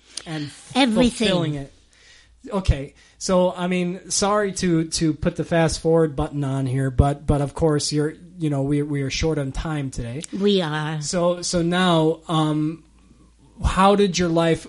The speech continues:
Speaker 1: lead you to coming here? What, what was the point of no more, like, being able to take care of yourself?
Speaker 2: No, I was still employed. I, I, uh,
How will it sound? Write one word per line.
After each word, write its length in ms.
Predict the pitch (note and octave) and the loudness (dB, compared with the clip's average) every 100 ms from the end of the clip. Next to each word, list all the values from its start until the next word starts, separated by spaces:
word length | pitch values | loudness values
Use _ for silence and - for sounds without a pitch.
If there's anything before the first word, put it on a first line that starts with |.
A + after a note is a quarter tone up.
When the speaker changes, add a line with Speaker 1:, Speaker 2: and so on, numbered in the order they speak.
| - | -8
Speaker 1:
lead 400 | F3 D3+ D#3+ D3 | -2 2 2 4
you 160 | D#3 | 0
to 160 | C#3+ D3+ | 0 0
coming 400 | - F3 D#3 D3+ | 0 0 0 -2
here? 400 | B2+ E3 C#3+ A#2+ | 2 2 2 -2
What, 320 | B2 E3 F#3+ | 2 2 2
what 120 | F3 | 0
was 180 | F#3+ G3 | 0 -2
the 60 | F3+ | 4
point 520 | - E3+ E3+ E3 D#3+ - | 4 6 4 4 2 0
of 200 | D#3 C#3 | 0 2
no 600 | D3+ D3+ D3+ D3+ D3 D3 | 4 6 6 6 4 2
more, 640 | D#3 C#3+ C#3+ C#3 C3+ C3+ C#3 - | -2 0 0 0 0 -2 -6 -14
like, 420 | - D#3+ C#3 C3+ | -4 0 2 2
being 240 | D3+ D3 | 4 4
able 240 | C#3+ C#3 C#3 | 4 2 0
to 280 | C3+ D3 C3+ | 0 0 2
take 260 | - C#3 | 2 0
care 220 | - C#3+ C3+ | 0 2 2
of 80 | |
yourself? 360 | B2+ A#2 B2 A2+ | 0 -2 -4 0
Speaker 2:
No, 200 | B3+ A#3 | 2 4
I 120 | A3+ | 4
was 140 | A3+ A#3 | 2 0
still 340 | - C#4 C4 | -2 0 2
employed. 640 | A#3 G#3 - A#3+ A3 F3+ F3 | 2 0 -2 -4 -2 -2 -2
I, 180 | G#3+ A3+ | -2 -2
I, 420 | A3+ A#3 A3+ A3 | 0 0 2 2
uh, 120 | A3 | 0